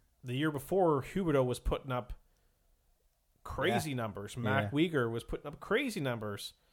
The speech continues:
Speaker 1: And then they come to Calgary, and they're, they're almost invisible on the ice.
Speaker 2: Yeah.
Speaker 1: Um, so it's, it's clearly the coaching. Um, Tkachuk was great last year and then got traded to Florida,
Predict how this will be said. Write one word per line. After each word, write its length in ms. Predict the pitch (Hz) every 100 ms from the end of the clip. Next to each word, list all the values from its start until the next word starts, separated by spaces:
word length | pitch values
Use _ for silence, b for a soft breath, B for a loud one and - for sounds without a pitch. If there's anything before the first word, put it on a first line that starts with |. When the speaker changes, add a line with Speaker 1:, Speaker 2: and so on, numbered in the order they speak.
| _ _ _ _ _ -
Speaker 1:
And 120 | 135
then 100 | 160
they 100 | 147
come 160 | 165 127
to 60 |
Calgary, 580 | - 131 165 139 113 107
and 200 | 120 113
they're, 200 | 113 107 -
they're 100 | 110
almost 280 | 139 151 120
invisible 460 | 104 117 113 98
on 100 | 87
the 120 | 90 95
ice. 300 | 82 - -
Speaker 2:
Yeah. 120 | 95 - _ _ - 110 110 107
Speaker 1:
Um, 160 | 104
so 260 | - - 123
it's, 280 | 113 - -
it's 540 | 113 - - - - b b b b b b b _ -
clearly 360 | 151 160 143 127
the 120 | 110
coaching. 500 | 127 139 135 101 156 _ _ _ - -
Um, 640 | 104 104 101 101 101 101 - _ -
Tkachuk 460 | - - - 165
was 120 | 131 -
great 260 | 117 131
last 300 | 104 98 -
year 240 | 98 117 151 _ _ _ _ _ _ -
and 160 | 117 117
then 300 | 113 110 107
got 160 | 110
traded 260 | - 127 113
to 60 | 107
Florida, 460 | 135 147 107 107